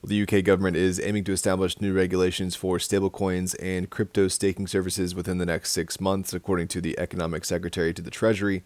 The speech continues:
This effort follows last year's proposal to impose strict rules on local crypto firms. The plan involves co-supervision by the Bank of England and the Financial Conduct Authority for systematic stablecoins.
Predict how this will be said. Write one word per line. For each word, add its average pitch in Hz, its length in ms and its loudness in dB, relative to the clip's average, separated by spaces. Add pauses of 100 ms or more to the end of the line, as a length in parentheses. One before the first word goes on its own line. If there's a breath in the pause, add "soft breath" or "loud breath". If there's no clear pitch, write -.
This 98 280 0
effort 98 260 0
follows 90 320 0
last 87 320 -2
year's 87 200 0
proposal 92 480 0
to 85 400 -4
impose 92 500 -2
strict - 260 -2
rules 101 420 2
on 92 280 0
local 92 300 0
crypto 101 360 0
firms. 98 580 -2
The - 60 -14
plan 80 220 -2
involves 82 460 0
co-supervision 92 720 0
by 87 80 2
the 85 100 0
Bank 87 260 -4
of 92 80 -4
England 95 400 -2
and 95 240 -4
the 95 140 -2
Financial 95 460 -4
Conduct 101 440 -2
Authority 92 400 -2
for 85 420 0
systematic 87 560 -4
stablecoins. - 880 -6